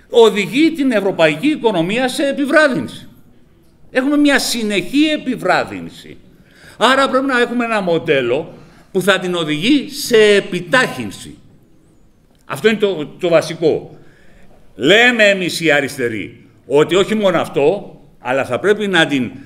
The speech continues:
οδηγεί και σε μια δίκαιη ανακατανομή. Τι πάει να πει δίκαιη ανακατανομή; Αυτός ο μισθός, ρε παιδιά, κάποτε να αυξάνεται.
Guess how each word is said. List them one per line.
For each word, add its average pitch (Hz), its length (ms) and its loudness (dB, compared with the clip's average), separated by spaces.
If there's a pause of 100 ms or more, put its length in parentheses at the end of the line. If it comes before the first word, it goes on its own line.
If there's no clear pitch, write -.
(140)
οδηγεί 131 720 -2
και 147 100 -4
σε 147 140 -4
μια 165 420 -2 (100)
δίκαιη 214 840 0 (160)
ανακατανομή. 240 920 -2 (600)
Τι 220 160 2
πάει 214 260 0
να 175 180 0
πει 165 160 0
δίκαιη 147 440 -2
ανακατανομή; 117 1080 -4 (260)
Αυτός 160 400 -2
ο 175 60 -4
μισθός, 165 340 -4
ρε 170 100 -4
παιδιά, 170 240 -2
κάποτε 180 300 -6
να 175 100 -6
αυξάνεται. 143 540 -4